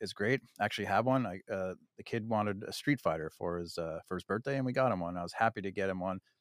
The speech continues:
specifically an Arcade One Up. Um, things like Pandora's Box, those are, you know, those are using games, uh, that have been, you know, I don't wanna say pirated, but they've been put,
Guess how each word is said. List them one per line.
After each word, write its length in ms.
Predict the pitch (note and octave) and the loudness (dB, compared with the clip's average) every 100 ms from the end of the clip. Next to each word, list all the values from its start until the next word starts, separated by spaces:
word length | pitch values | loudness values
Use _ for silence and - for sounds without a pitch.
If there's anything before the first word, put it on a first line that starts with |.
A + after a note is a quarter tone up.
| _ | _
specifically 580 | - - A#2 B2 A2+ A2 | -6 -2 2 2 2 2
an 80 | G2+ | 2
Arcade 320 | F2+ - F#2 | 0 0 -2
One 180 | F2+ F2 | -2 -4
Up. 120 | F2 _ _ _ _ _ - | -6 _ _ _ _ _ -2
Um, 380 | G2+ F#2+ F#2+ G2 _ _ _ _ _ _ - | 0 2 -2 -6 _ _ _ _ _ _ -6
things 160 | D3 E3 | 0 2
like 160 | E3+ | 2
Pandora's 440 | D#3+ D#3 D3+ D3 C3 | 6 8 10 8 8
Box, 440 | A#2+ B2 B2 - | 8 8 8 2
those 320 | C3 A#2+ A#2 B2 | 4 6 6 6
are, 400 | A#2 A2 G#2+ - _ _ _ _ _ - _ _ | 6 6 4 0 _ _ _ _ _ -20 _ _
you 100 | B2+ | -4
know, 220 | G#2 G2 F#2 - - | -2 -2 -4 -4 2
those 180 | B2 | 4
are 80 | A#2+ | 4
using 500 | A2 A#2 G#2+ A2 G#2+ | 4 2 2 0 -2
games, 640 | G2+ G#2+ G#2+ G#2 - - - | -2 -2 0 -2 -4 -8 -6
uh, 400 | A2+ G2 F#2+ F2+ F2+ - - | 0 2 2 0 -4 -10 -6
that 120 | G2+ | -4
have 100 | F#2+ | -2
been, 360 | G2+ F#2+ F#2 E2+ | -2 -2 -4 -10
you 100 | - | -10
know, 140 | F#2 F2+ | -8 -4
I 60 | G#2 | -2
don't 100 | F#2+ | -2
wanna 100 | F#2 | -4
say 140 | - | -6
pirated, 560 | - G#2+ G#2+ G#2+ G#2+ G#2 _ - | -2 2 4 4 0 -2 _ -6
but 140 | G2 | 0
they've 200 | G#2 G2+ | 0 2
been 160 | G#2 F#2+ | 0 0
put, 180 | A#2+ | -2